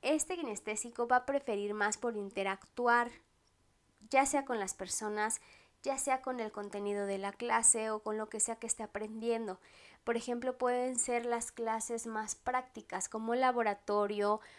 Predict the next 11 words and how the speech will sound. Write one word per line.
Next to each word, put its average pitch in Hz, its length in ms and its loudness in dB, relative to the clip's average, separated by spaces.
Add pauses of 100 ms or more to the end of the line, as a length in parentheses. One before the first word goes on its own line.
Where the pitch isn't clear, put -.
(120)
como 254 500 4
educación 214 520 -2
física, 226 800 2
como 233 600 2
algún, 220 720 -2
eh, 190 360 0
trabajo 208 360 2
en 214 120 0
equipo 226 480 0
que 196 100 -4
requiera 208 580 0